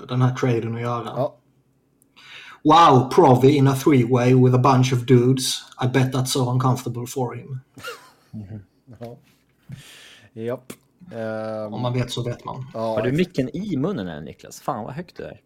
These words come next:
Speaker 1: Mm, nej.
Speaker 3: Nej. Kolla hur han staplar. Jäklar.
Speaker 2: Alltså,
Speaker 3: Eh,
Speaker 2: Bara rött
Speaker 1: Oj.
Speaker 2: across the board.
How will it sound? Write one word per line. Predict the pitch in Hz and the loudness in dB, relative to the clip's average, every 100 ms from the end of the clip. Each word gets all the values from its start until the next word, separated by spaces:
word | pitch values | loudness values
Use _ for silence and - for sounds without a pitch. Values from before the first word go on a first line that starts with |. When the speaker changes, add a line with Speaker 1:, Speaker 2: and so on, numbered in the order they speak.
| _ - _ _ - 427 - - | _ -20 _ _ -20 -20 -20 -18
Speaker 1:
Mm, | - - - 135 64 71 - | -16 -14 -14 -12 -12 -12 -12
nej. | - 73 127 127 196 - - 233 - _ 190 - _ - _ _ _ _ - - | -6 -2 0 -2 -4 -10 -18 -18 -18 _ -20 -20 _ -20 _ _ _ _ -20 -16
Speaker 3:
Nej. | 101 - - - _ 101 _ _ _ - - - - - _ _ _ - - - - 131 | -14 -14 -16 -18 _ -20 _ _ _ -20 -20 -20 -20 -20 _ _ _ -20 -20 -20 -14 -10
Kolla | - 117 | -6 -2
hur | 135 | -2
han | 127 | -4
staplar. | - 110 95 120 104 - | -8 -8 -8 -8 -12 -12
Jäklar. | 107 101 - _ 123 | -18 -18 -20 _ -12
Speaker 2:
Alltså, | 113 120 | -8 -4
Speaker 3:
Eh, | 123 123 123 123 117 117 110 - - _ _ - _ _ _ _ - | -4 -4 -2 -4 -6 -8 -8 -12 -20 _ _ -20 _ _ _ _ -20
Speaker 2:
Bara | 104 101 101 - | -16 -14 -14 -14
rött | 117 104 117 110 _ _ | -14 -8 -8 -10 _ _
Speaker 1:
Oj. | 123 123 | -8 -8
Speaker 2:
across | 117 - 123 - | -8 -8 -8 -8
the | - | -16
board. | 104 123 117 101 | -10 -8 -8 -12